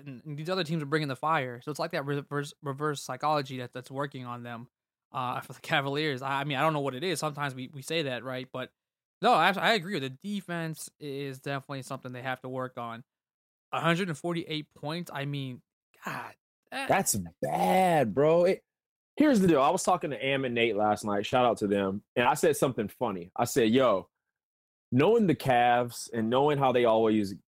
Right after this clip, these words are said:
Speaker 2: I was like, "Watch, the Cavs are gonna do something stupid. They're gonna get, like, DeAndre Jordan and Paul George for, like, Kyle Korver, that draft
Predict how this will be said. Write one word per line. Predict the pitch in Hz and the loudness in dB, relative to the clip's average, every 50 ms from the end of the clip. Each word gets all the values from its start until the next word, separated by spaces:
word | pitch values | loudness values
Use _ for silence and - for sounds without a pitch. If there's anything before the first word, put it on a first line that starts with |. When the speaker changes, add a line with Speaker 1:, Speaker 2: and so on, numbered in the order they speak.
| _ _ _ - | _ _ _ -8
Speaker 2:
I | - 180 | -6 -2
was | 165 156 | 0 2
like, | 156 139 | 2 4
"Watch, | 160 156 123 - - | 2 2 2 0 -4
the | 147 | -6
Cavs | 135 - 190 202 214 190 180 | -2 0 0 2 2 0 -2
are | 165 | -2
gonna | 151 139 127 | 0 0 2
do | 127 127 | 2 2
something | - - 117 - - 95 92 | 0 0 -4 -4 -4 -6 -6
stupid. | - - - - - - 110 98 - 92 90 | -6 -8 -8 -6 -2 0 0 0 2 2 4
They're | 120 131 | 4 4
gonna | 147 147 139 123 | 4 4 4 4
get, | 117 135 135 113 | 4 4 4 4
like, | 117 113 104 95 | 4 2 2 0
DeAndre | 98 117 135 143 151 165 165 143 151 151 143 120 | 0 0 2 2 2 2 2 2 2 2 2 4
Jordan | 110 127 127 127 120 117 113 107 104 | 4 4 4 6 4 4 2 2 0
and | 98 95 | -4 -2
Paul | - 123 113 110 107 104 | 2 4 4 6 4 4
George | 95 98 104 95 95 92 87 85 82 - - - | 2 0 0 0 2 0 0 -2 -6 -12 -6 -2
for, | 107 101 | 2 2
like, | 98 92 90 - - - | 4 4 2 0 -2 -2
Kyle | - 127 120 117 117 113 - | 0 2 4 4 2 2 2
Korver, | - 117 113 107 101 104 104 101 90 | 2 4 4 4 4 2 2 2 2
that | 104 101 95 | 2 2 0
draft | 92 107 104 104 104 101 - | 2 2 4 4 4 2 0